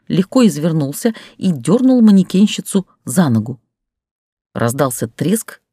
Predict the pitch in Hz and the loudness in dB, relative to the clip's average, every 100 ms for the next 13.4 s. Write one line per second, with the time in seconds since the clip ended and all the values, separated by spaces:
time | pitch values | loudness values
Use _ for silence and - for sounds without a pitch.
0 | _ 143 131 98 - - _ _ _ _ | _ -6 -2 -4 -6 -14 _ _ _ _
1 | _ _ _ _ _ - 123 135 139 - | _ _ _ _ _ -6 -2 -2 -2 -4
2 | 123 147 196 185 131 120 160 156 139 127 | -4 0 0 -2 -4 -6 -4 -2 -4 -4
3 | 135 214 - 131 - _ - 120 - 131 | -4 -4 -6 -12 -12 _ -8 -8 -6 -8
4 | 117 - 156 - 151 147 139 143 120 107 | -6 -6 -6 -6 -4 -4 -4 -4 -4 -6
5 | _ _ _ _ _ _ _ - 127 131 | _ _ _ _ _ _ _ -10 -4 0
6 | 139 135 131 127 127 131 151 208 - 120 | 0 0 -4 -4 -2 -2 -2 -2 -6 -16
7 | _ _ 127 117 127 143 120 139 185 139 | _ _ -4 -4 -4 -6 -4 0 0 -2
8 | 123 117 110 - 151 135 139 127 117 113 | -8 -4 -6 -4 -6 -4 -6 -6 -8 -12
9 | _ _ _ _ _ _ _ _ _ _ | _ _ _ _ _ _ _ _ _ _
10 | _ _ _ _ _ _ _ - - 143 | _ _ _ _ _ _ _ -20 -4 -4
11 | - 123 104 101 _ _ - - 120 123 | -2 -4 -4 -8 _ _ -20 -10 -4 -2
12 | 117 - 113 113 - 117 113 120 - 107 | -2 -4 -4 -4 -6 -4 -4 -4 -6 -4
13 | 101 95 - | -4 -6 -10